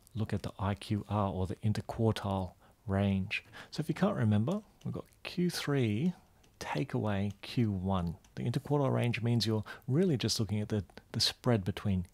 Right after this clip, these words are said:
Q three and Q one, those quartiles there. So Q three, we can see that that's twenty-three, and we need to take away fourteen point five. So twenty-three take away fourteen point five is gonna give you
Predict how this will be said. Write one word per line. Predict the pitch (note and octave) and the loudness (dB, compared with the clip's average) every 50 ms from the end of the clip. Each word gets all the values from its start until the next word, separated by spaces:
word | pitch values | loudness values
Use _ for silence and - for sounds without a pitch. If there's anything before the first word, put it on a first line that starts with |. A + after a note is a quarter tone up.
| - - | -16 -16
Q | - - B2 B2 A#2+ | -4 -2 -2 0 0
three | - - - A2+ G2+ G2+ - - | -2 -6 -4 -2 0 0 0 0
and | G2+ F2 - | -4 -4 -4
Q | - - A#2 G#2 E2+ | -6 -4 -4 -2 -2
one, | F2+ E2 D#2 | -2 -4 -4
those | D#2+ D#2+ - | -4 -6 -8
quartiles | - - - A2+ G2+ F#2 - - F#2 F2+ F2+ F2 - - | -8 -4 -2 0 0 0 -2 -4 -2 -2 -2 -4 -4 -6
there. | F2+ E2+ E2+ E2+ - - - - - - - - - _ _ | -8 -8 -8 -12 -14 -16 -20 -20 -20 -20 -20 -20 -20 _ _
So | - - - A2 G2+ G2+ G#2+ B2 - - | -14 -8 -6 -4 -4 -4 -4 -6 -10 -12
Q | - - F3 D#3+ | -4 -4 -4 -2
three, | - - - D#3 D3+ D#3 D3+ | -4 -6 -6 -2 -2 0 0
we | C3+ A#2+ | -2 -2
can | G#2+ A2+ G#2 | -2 -2 -4
see | - - A#2+ A2+ | -2 -2 -4 -2
that | G2+ G#2 G2+ | -4 -4 -4
that's | - D#3 F3 - - | -4 -4 -4 -4 -8
twenty-three, | - - C#3 B2+ A#2+ A2 - - - G2 G2 A#2 D3+ E3+ - - _ _ _ _ _ - - - - - _ - - | -2 -2 0 0 0 -2 -2 -4 -4 -4 -2 -2 -2 -4 -4 -8 _ _ _ _ _ -20 -20 -20 -20 -20 _ -12 -8
and | A2+ G#2+ | -6 -4
we | G#2 G2+ | 0 0
need | G2 G2+ F#2+ - | 0 0 0 -2
to | G2+ | -6
take | - - - C#3+ D3+ D#3+ D#3 | -8 -6 -4 -2 -2 -2 0
away | - A2+ G#2 F#2+ F2+ F2+ F#2 F2+ | 0 0 0 0 -2 -2 -4 -6
fourteen | - - - A2+ G#2+ G2+ - - A2 G2+ G2+ F#2+ | -8 -6 -2 -2 -2 -2 -2 -2 -2 -2 -2 -2
point | - - G#2 G2+ G2 - | -2 -2 -2 -2 -2 -4
five. | - - B2+ C#3 D#3+ E3+ F3+ F#3 F3+ - - - - - _ _ _ - - - - _ - - - - - - _ _ - - _ _ - - - - _ _ _ _ | -6 -4 -2 0 0 0 -2 -2 -6 -8 -16 -20 -20 -20 _ _ _ -20 -20 -20 -20 _ -20 -20 -20 -20 -20 -20 _ _ -20 -20 _ _ -20 -20 -20 -20 _ _ _ _
So | - - C3+ - - | -14 -14 -14 -14 -10
twenty-three | - - D#3 E3 C#3 - - G#2+ G2+ | -4 -2 0 0 0 0 -2 -4 -4
take | - - A2+ G2+ - | -2 -2 -4 -2 -2
away | G2 F#2+ F#2 | -2 -4 -4
fourteen | - - C#3+ D3 C#3 - A#2 G#2+ | -2 -2 -2 -2 0 -2 -4 -4
point | - - G#2+ G2+ | -4 -4 -6 -6
five | - - A#2 A2+ A2+ | -4 -4 -2 -2 -2
is | G#2 - | -2 -2
gonna | A#2 A2+ A2 | -2 -2 -2
give | G2 A2 G2+ G#2+ | -2 -2 -2 0
you | A2+ A2+ | 0 0